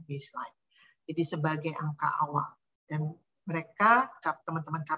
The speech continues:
P K akan melihat perkembangan dari integritas sebuah organisasi atau unit, eh, pemerintahan seperti Kementerian Kesehatan ini akan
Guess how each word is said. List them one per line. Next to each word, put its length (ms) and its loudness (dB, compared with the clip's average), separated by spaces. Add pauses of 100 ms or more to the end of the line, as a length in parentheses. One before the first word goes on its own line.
P 80 -2
K 160 2
akan 400 -2
melihat 320 -2 (240)
perkembangan 960 2
dari 480 -2
integritas 880 -6
sebuah 240 -2
organisasi 640 -4
atau 300 -8 (180)
unit, 320 -4 (640)
eh, 300 2
pemerintahan 720 -2
seperti 320 -14
Kementerian 400 -2
Kesehatan 560 -10
ini 160 -4
akan 220 -8